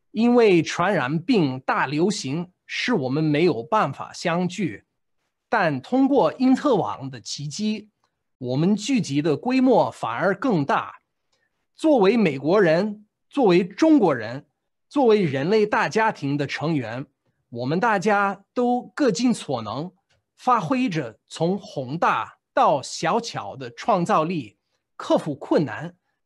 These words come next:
保护社区。人类创造力的宏大，包括利用生物技术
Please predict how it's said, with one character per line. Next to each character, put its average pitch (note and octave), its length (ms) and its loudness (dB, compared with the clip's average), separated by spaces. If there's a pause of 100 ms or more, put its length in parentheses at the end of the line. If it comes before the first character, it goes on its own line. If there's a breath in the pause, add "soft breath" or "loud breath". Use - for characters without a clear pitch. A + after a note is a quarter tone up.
(100)
保 G#2+ 180 -4
护 A3 180 -6
社 - 240 0
区。 - 480 -10 (1160)
人 D#3+ 340 2
类 C4 260 4
创 D4+ 320 2
造 C4+ 200 2
力 A#3+ 280 0
的 C#3 140 -2
宏 C#3+ 340 -6
大， C3 360 -2 (320)
包 B3 160 4
括 B3 280 2
利 C4 180 2
用 F3+ 280 2
生 C4+ 340 0
物 B3 120 -4
技 C4 260 -4
术 E3+ 460 -6